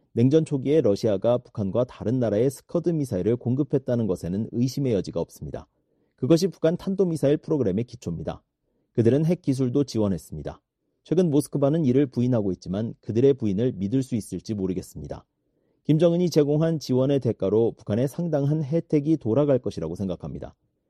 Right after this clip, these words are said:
김정은이 진정으로 동북아시아의 평화와 안정을 원했다면 굳이 그런 길을 택할 필요가 없었겠죠. 그는 우크라이나 전쟁과 관련한 러시아의 지원 요청을 거부할 수도 있었습니다. 김정은이 자신의 본색을 드러낸 거죠.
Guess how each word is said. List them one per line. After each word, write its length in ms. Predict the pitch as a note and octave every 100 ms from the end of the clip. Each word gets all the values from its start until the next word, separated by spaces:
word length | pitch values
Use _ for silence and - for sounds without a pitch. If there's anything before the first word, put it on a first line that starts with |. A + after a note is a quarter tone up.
| _ _
김정은이 460 | - C3+ D3+ F3 F#3
진정으로 540 | D3 D3 C#3 C3+ D3+
동북아시아의 840 | C#3+ A#2 B2+ C#3+ C3+ G#2 F2+ A#2+ A#2+
평화와 500 | - D#3+ C#3 C#3 C3
안정을 340 | F#2+ F#2 A2+ A2
원했다면 540 | G2 F#2+ - F#2+ F#2+ - _ _ _ _
굳이 300 | - A#2+ D#3
그런 360 | - A#2 C3 C#3
길을 260 | G2+ A#2+ B2+
택할 360 | D#3 - D3+ C#3+
필요가 400 | - G#2+ E2 G#2+
없었겠죠. 640 | - D#2+ - D2+ - - _ _ _ _ _ _
그는 260 | - E3 E3+
우크라이나 480 | B2+ E3+ E3 E3 D#3+
전쟁과 440 | C3+ C3+ C#3 C#3
관련한 440 | B2 A2+ B2 C3+
러시아의 540 | G2 F2+ - G#2 A#2+ B2+
지원 340 | - A2+ C3+
요청을 420 | A2 - F2 G#2 A#2
거부할 420 | - F2 D3 C3
수도 220 | - G2+
있었습니다. 600 | F2 D#2+ - D2+ C#2 - _ _ _ _ _
김정은이 480 | C3+ C#3+ C#3+ D3 D#3+
자신의 420 | G#2 - A#2+ C3
본색을 420 | - G2 F2+ A2
드러낸 320 | A#2 G#2 G2 D#2+
거죠. 320 | C2 -